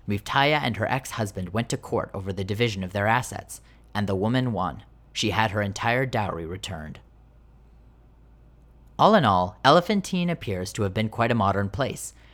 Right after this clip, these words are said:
respecting women's rights and intermarriage, having a fluid religious system with a blend of monotheism and paganism,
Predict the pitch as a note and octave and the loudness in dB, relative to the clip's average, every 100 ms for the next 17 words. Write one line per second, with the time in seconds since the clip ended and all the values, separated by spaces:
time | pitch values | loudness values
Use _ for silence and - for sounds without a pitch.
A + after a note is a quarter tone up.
0 | - - A2 - C#3 F3 C3+ C3 D3+ C3 | -10 -4 -2 0 -2 0 -2 0 -2 -2
1 | G#2 G2+ - - G2 G2 G#2 G#2+ F2+ F2+ | -2 -2 -4 -6 -4 -4 -4 -4 -4 -6
2 | E2+ - - - - A2 G#2+ - D#3 E3 | -8 -14 -20 -8 -4 -2 -2 -2 0 0
3 | D#3+ D#3 D3+ C3+ - D3+ - F2 F2 G#2+ | 2 0 0 0 -4 -6 -6 -8 -6 -4
4 | G2+ B2+ B2 F#2+ G2 G2 G2 A2 A2+ A#2+ | -2 0 0 0 -4 -4 -2 0 -2 -2
5 | A#2 A2+ A#2+ - C3 - A2+ F#2 E2+ F2 | -4 -4 -6 -4 -6 -4 -6 -4 -8 -8
6 | F#2 | -10